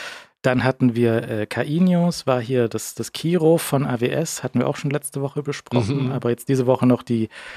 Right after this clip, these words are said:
Speaker 1: die Erweiterung, dass es so beliebt war, dass es direkt wieder zugemacht haben. <laughs> Also,
Speaker 2: <laughs>
Speaker 1: komplett überlaufen. Ebenso, äh, Cloud Code von Anthropic ebenso überlaufen. Und da
Speaker 2: Ja.
Speaker 1: ist das Problem so, dass die lassen dich weiterhin zweihundert Dollar im Monat zahlen für dein Abo.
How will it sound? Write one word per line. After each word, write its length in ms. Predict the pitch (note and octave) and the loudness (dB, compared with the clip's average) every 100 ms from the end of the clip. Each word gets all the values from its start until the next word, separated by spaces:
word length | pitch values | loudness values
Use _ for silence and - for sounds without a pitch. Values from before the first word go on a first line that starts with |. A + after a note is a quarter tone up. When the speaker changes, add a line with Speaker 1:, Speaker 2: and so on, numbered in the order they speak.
| - - B2 | -18 -8 -4
Speaker 1:
die 100 | A#2+ | -2
Erweiterung, 580 | A#2+ A#2 B2 B2 B2 A#2 | 0 2 2 2 2 2
dass 200 | A2+ C3 | 0 -2
es 100 | - | 0
so 80 | |
beliebt 460 | A#2+ B2+ B2+ C#3 - | 2 2 2 0 -2
war, 160 | A#2+ A#2+ | 0 0
dass 160 | A#2 | -2
es 60 | A2+ | -4
direkt 320 | A#2+ A2+ - | -4 -4 -2
wieder 100 | A#2 | -4
zugemacht 580 | - D#3+ C#3 C#3 C3 - | -2 -4 -2 -2 -2 -4
haben. 200 | B2 B2+ - | -2 0 -2
<laughs> 140 | - | -4
Also, 220 | G#2+ A#2+ A2 - - - - C3 B2+ G#2+ G#2 _ | -2 0 0 -4 -14 -14 -8 -4 -2 -4 -6 _
Speaker 2:
<laughs> 120 | - | -2
Speaker 1:
komplett 360 | C3+ C3 C3 | 0 2 2
überlaufen. 680 | C3+ B2 A#2 A2+ B2+ B2+ B2 - - - - - - - | 4 2 4 2 2 2 2 0 -12 -12 -12 -16 -12 -2
Ebenso, 600 | B2+ B2 A2+ B2 A#2+ - | 2 4 4 4 4 2
äh, 340 | A#2+ G#2+ G#2+ - | 0 -2 -2 -2
Cloud 260 | A#2+ A#2 | 0 0
Code 260 | - B2+ B2+ | 4 2 2
von 140 | A#2+ | 0
Anthropic 480 | B2+ A#2 B2+ - A#2+ B2+ | 0 0 -2 -2 -4 -2
ebenso 480 | B2 A#2 A#2 A#2 | 0 2 2 0
überlaufen. 640 | B2 A#2+ A2 G#2+ A2+ - A#2 | 0 0 2 2 2 2 0
Und 240 | A#2 G#2+ - | 0 -6 -2
da 100 | A#2+ | -2
Speaker 2:
Ja. 60 | B2 | -2
Speaker 1:
ist 100 | C3 | -2
das 120 | - | -2
Problem 360 | B2+ A#2 A#2+ A#2 | -2 2 2 4
so, 200 | A#2+ A2+ - - _ | 2 0 -8 -20 _
dass 200 | B2+ - | -2 -2
die 300 | - A#2+ A2 - _ - _ - - | 0 0 0 -4 _ -20 _ -16 -2
lassen 240 | C3+ D#3+ | 0 4
dich 160 | C3 - | 2 4
weiterhin 340 | C#3 D3 C#3 | 2 2 2
zweihundert 460 | C3+ C3 B2+ C3+ B2+ | 0 0 4 4 4
Dollar 200 | D3 C3 | 4 4
im 80 | A#2 | 4
Monat 300 | A#2+ A#2+ - | 4 2 -2
zahlen 280 | C3+ C3 C3+ | -2 0 0
für 120 | C#3 | 0
dein 120 | B2+ | 0
Abo. 420 | C#3+ D3 A2+ E3 | 0 0 0 0